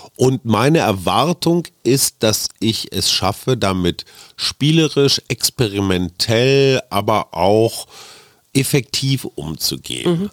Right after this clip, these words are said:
Speaker 1: Also ich habe mir ein bestimmtes Pensum aufgegeben und dieses Pensum ist realistisch.
Speaker 2: Ja.
Speaker 1: Dazu kommen wir gleich auch noch, zu unrealistischen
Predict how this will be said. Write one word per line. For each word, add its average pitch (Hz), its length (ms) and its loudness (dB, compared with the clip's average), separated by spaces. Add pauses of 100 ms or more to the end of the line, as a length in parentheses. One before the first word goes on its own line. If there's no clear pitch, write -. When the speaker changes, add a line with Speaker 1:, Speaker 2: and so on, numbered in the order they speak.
Speaker 1:
Also 92 160 -2
ich 101 120 2
habe 123 160 0
mir 131 80 4
ein 107 120 2
bestimmtes 101 480 -2
Pensum 151 840 0
aufgegeben 151 920 -2 (300)
und 113 180 2
dieses 113 240 0
Pensum 113 460 0
ist - 240 -2
realistisch. 92 960 0 (220)
Speaker 2:
Ja. 170 180 2
Speaker 1:
Dazu 170 180 0
kommen 110 300 0
wir 98 100 4
gleich 80 420 -2
auch 71 320 -4
noch, 156 320 -4 (100)
zu - 360 0
unrealistischen 78 1080 0